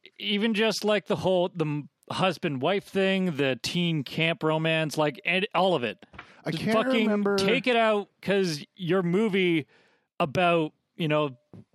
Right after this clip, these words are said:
Speaker 1: survival on a foreign planet doesn't need fucking romance. You're all terrified as
Speaker 2: I
Speaker 1: shit trying to survive.
Speaker 2: I can't remember what show I was watching,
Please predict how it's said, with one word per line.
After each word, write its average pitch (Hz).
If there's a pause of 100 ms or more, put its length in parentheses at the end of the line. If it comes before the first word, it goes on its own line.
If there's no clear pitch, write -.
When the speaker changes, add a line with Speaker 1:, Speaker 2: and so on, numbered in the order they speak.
(220)
Speaker 1:
survival 180
on 170
a 151
foreign 180
planet 180
doesn't 190
need 175
fucking 196
romance. 143
You're 151
all 185 (100)
terrified 185
as 180
Speaker 2:
I -
Speaker 1:
shit 208
trying 165
to -
survive. 143
Speaker 2:
I 160
can't 202
remember 151
what 113 (160)
show 139
I 123
was 117
watching, 110